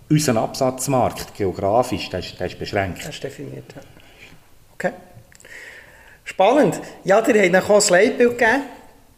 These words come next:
Speaker 2: was ja auch ein wichtiger Teil der Kommunikation ist. Ich will kurz zwei Aussagen zitieren.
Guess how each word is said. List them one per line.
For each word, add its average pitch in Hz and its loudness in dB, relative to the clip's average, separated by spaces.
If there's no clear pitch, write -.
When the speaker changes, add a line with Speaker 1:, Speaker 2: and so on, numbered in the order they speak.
Speaker 2:
was 160 -2
ja 160 4
auch 170 6
ein 170 2
wichtiger 170 -2
Teil 175 4
der 175 -6
Kommunikation 160 -2
ist. 240 0
Ich 175 -4
will 147 4
kurz - -2
zwei 185 6
Aussagen 180 2
zitieren. 220 0